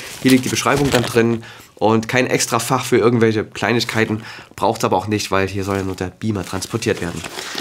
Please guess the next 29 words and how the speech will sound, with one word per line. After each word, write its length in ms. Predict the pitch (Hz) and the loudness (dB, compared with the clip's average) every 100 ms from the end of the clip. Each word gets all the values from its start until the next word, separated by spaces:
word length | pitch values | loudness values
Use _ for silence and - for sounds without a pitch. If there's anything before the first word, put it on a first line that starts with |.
| - | -2
Ich 60 | - | 0
leg 100 | 120 | 0
das 120 | 131 | 2
mal 120 | 135 | 2
zur 120 | 123 | 2
Seite. 400 | 110 120 151 190 226 - - _ - - - - - - - _ - - - - - - _ _ | 2 2 4 2 0 -10 -20 _ -20 -16 -14 -14 -18 -20 -20 _ -20 -20 -20 -20 -20 -20 _ _
Und 300 | - 135 135 | 2 4 4
dann 140 | 127 123 | 4 2
kommen 180 | 151 | 2
wir 120 | 165 - | 4 2
auch 60 | |
schon 160 | 123 135 | 0 -2
zum 220 | 127 123 | 0 2
Beamer 320 | 135 175 160 | 4 6 6
an 100 | 104 | 4
sich. 360 | 120 220 - - - _ _ _ _ _ | 4 2 0 -8 -16 _ _ _ _ _
Ich 80 | - | -10
zeige 240 | - 123 143 | -4 -2 -2
ihn 80 | |
euch 100 | - | -4
mal 120 | 139 131 | -6 -6
kurz 220 | 135 127 | -6 -6
hier 280 | - 143 147 | -4 -2 -2
in 80 | |
die 100 | 107 | -4
Kamera 400 | 98 127 135 131 | -2 -2 0 0
rein 220 | 131 139 127 | 0 -2 -2
am 80 | |
besten. 480 | 127 131 - 139 151 | -2 -4 -4 -6 -8